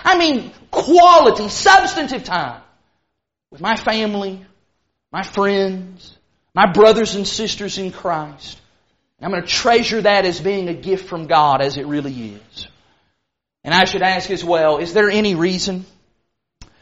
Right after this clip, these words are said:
is there any reason why my worship should be any less joyful, any less introspective, any less fervent, or any less impactful and edifying to other worshipers?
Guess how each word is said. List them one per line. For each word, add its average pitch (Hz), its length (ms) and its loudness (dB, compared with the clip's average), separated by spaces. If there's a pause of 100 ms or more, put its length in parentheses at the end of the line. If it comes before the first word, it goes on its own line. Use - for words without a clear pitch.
(380)
is - 80 -10
there 254 80 2
any 262 100 2
reason 220 320 4
why 196 120 6
my 196 220 6
worship 202 460 2
should 170 240 -4
be 190 420 -2
any 185 260 -4
less 165 460 2
joyful, 175 760 -2 (760)
any 233 260 4
less 214 540 6
introspective, 226 1300 0 (540)
any 285 280 6
less 254 500 6
fervent, 247 840 0 (280)
or 269 140 6
any 302 240 4
less 269 340 6
impactful 262 880 2
and 220 160 4
edifying 254 800 2
to 233 100 -2
other 233 300 2
worshipers? 233 720 -6